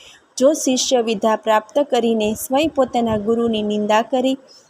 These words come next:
એ પણ મહાપાપોથી ઘેરાઈને નરકની કારમી ખીણમાં યાતનાઓ ભોગવવાનો અધિકારી બને. પરંતુ જો એ અપરા એકાદશીનું વ્રત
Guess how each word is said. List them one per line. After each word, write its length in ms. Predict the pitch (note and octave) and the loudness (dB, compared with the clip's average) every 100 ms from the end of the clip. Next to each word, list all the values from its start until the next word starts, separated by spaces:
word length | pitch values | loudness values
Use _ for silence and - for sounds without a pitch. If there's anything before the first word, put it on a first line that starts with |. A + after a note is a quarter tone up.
| _ - | _ -2
એ 100 | B3+ | -2
પણ 280 | C4 B3+ | 0 0
મહાપાપોથી 960 | B3 A3 G#3+ D4 - - - A3 A3 A3 | 0 -2 0 -2 2 0 0 -2 -2 -6
ઘેરાઈને 680 | G3 G#3+ G3+ A3+ C4 C4 C4 | -4 -2 2 2 2 2 2
નરકની 480 | A3+ A3+ A3+ A3+ | 2 0 0 -4
કારમી 500 | G#3+ A#3 A3 A3+ A3+ | -4 0 2 2 0
ખીણમાં 500 | G#3 - A3+ A3+ G#3+ | -4 -4 -4 -2 0
યાતનાઓ 640 | G#3 G#3+ A3 - B3 A3 G#3 | 0 0 0 -2 0 2 2
ભોગવવાનો 680 | G3+ G#3 G#3+ A3 A3 G#3+ - - | 0 -4 0 0 0 0 -4 -4
અધિકારી 600 | G3+ A3 - A#3+ B3 C4+ | -4 -4 -2 0 2 2
બને. 360 | C4+ C#4+ G#3 - - - - - | 0 0 -2 -8 -20 -20 -10 0
પરંતુ 480 | A#3+ D#4 E4 D#4+ | 2 4 2 0
જો 260 | C4+ - B3 | 0 2 2
એ 240 | A#3 G3+ G3 - _ _ - | 4 0 -2 -10 _ _ -4
અપરા 320 | A3+ A3 D4 D#4 | -2 2 2 2
એકાદશીનું 800 | B3+ B3+ A#3+ A3+ A#3 A#3+ A3 G#3+ | 0 0 0 2 0 -2 -2 -2
વ્રત 260 | G#3+ A#3+ | 0 0